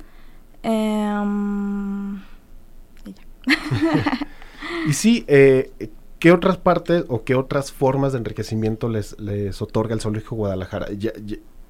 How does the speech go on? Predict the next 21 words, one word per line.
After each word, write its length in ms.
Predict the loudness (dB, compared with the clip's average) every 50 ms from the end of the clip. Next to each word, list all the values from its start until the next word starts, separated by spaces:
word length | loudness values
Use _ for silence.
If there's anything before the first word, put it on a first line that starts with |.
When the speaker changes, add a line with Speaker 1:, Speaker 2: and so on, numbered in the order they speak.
| -20 -20 -20 -10 2
Speaker 2:
eso 240 | 4 6 8 8 8
de 60 | 6
los 120 | 6 4
tamalitos, 400 | 2 4 4 4 4 2 0 0
les 160 | 0 0 0
digo, 260 | 0 -2 -2 -2 -2 -2
eh, 60 | -2
son 260 | 0 0 0 0 0 0
hojas 320 | -2 -4 -2 0 0 0
de 60 | 2
vástago 560 | 4 4 2 2 0 0 0 2 2 0 0 -4 -10 -18 -20 -20 -20 -20 -20 -20 -20 -20 -20 -10
que 80 | -8 -8
están 480 | -8 -4 0 0 2 4 4 4 2 2 2
envueltas 500 | 2 2 4 4 4 4 4 4 2 0
de 80 | 0 0
tal 160 | 0 0 2
manera 280 | 2 2 2 2 0 -2
que 100 | -4 -6
parecen 300 | -4 -4 -2 0 0 0
un 100 | 0 2
tamal 360 | 2 2 4 2 2 0